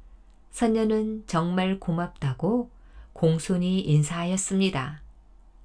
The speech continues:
"아닙니다. 나는 그저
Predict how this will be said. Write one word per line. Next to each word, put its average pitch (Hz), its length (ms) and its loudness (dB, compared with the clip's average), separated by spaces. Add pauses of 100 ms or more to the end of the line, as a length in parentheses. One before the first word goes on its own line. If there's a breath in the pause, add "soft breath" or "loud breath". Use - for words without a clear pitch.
(160)
"아닙니다. 208 880 4 (640 soft breath)
나는 175 400 2
그저 202 420 2